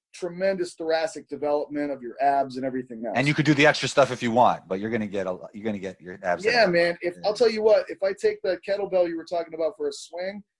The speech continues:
Speaker 1: and I have you hold them in front of you like this and squat like that, and it's the right weight, your abs are going to be torched.
Speaker 2: Right.
Speaker 1: You know?
Speaker 2: Right.
Speaker 1: Um, you know, there, so it's kinda like, I always get, I,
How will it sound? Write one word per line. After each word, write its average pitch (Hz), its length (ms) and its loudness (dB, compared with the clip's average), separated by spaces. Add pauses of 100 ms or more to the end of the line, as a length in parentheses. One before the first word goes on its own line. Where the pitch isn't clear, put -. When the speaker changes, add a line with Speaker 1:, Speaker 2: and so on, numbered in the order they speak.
(260)
Speaker 1:
and 160 120 -6
I 160 100 0
have 185 260 -4
you 180 120 -6
hold 185 240 -2
them 180 100 -2
in 156 120 -8
front 180 240 -4
of 180 120 -6
you 180 100 -4
like 160 240 2
this 185 320 -4
and 143 140 -10
squat 175 400 2
like 202 200 2
that, 226 260 0 (380)
and 160 120 -2
it's 165 140 -6
the 156 100 -4
right 175 280 4
weight, 202 360 2
your 175 280 2
abs 180 260 2
are 151 80 -6
going 156 220 -4
to 143 60 -6
be 131 160 -4 (200)
torched. - 400 0 (360)
Speaker 2:
Right. 92 280 4
Speaker 1:
You 139 80 2
know? 151 200 2 (380)
Speaker 2:
Right. - 240 4
Speaker 1:
Um, 143 320 4 (680)
you 160 100 -2
know, 170 160 6
there, 165 300 4
so 196 380 4
it's 185 160 0
kinda 240 240 0
like, 208 280 4 (640)
I 214 80 0
always 233 200 2
get, 214 200 2 (200)
I, 190 140 0